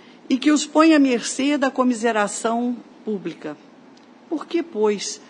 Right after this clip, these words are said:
seres tão desgraçados enquanto ao lado deles, sobre o mesmo teto, na mesma família, outros são favorecidos de todos os modos?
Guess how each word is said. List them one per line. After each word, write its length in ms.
seres 480
tão 260
desgraçados 960
enquanto 440
ao 120
lado 380
deles, 500
sobre 320
o 40
mesmo 480
teto, 520
na 160
mesma 540
família, 640
outros 400
são 160
favorecidos 1160
de 160
todos 360
os 140
modos? 520